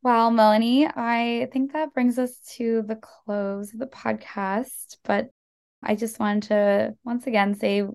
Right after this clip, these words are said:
how grateful we are for you joining us today and, you know, being vulnerable and sharing your story. I think the more people who, who share their stories, the more people will, will feel less alone and,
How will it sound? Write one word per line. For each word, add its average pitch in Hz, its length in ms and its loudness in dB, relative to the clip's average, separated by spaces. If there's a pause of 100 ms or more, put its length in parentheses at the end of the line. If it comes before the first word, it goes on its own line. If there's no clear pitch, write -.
(180)
how 311 200 0
grateful 208 360 2
we 202 140 0
are 196 220 2
for 214 120 -10
you 196 180 -6
joining 185 400 -6
us 190 180 -8
today 185 420 0 (560)
and, 180 460 -4 (120)
you 233 120 0
know, 214 300 2
being 202 280 0
vulnerable 180 840 0 (220)
and 175 220 -6
sharing 196 280 -4
your 220 100 -2
story. 226 540 2 (640)
I 190 280 0
think 190 360 -6
the 214 80 0
more 254 200 6
people 269 320 0
who, 247 480 0
who 233 120 0
share 220 200 -2
their 202 120 -2
stories, 190 560 -2 (140)
the 208 120 -8
more 185 180 -6
people 185 320 -8
will, 180 440 -4 (300)
will 214 80 -6
feel 220 180 0
less 202 200 4
alone 185 340 -2
and, 175 220 -6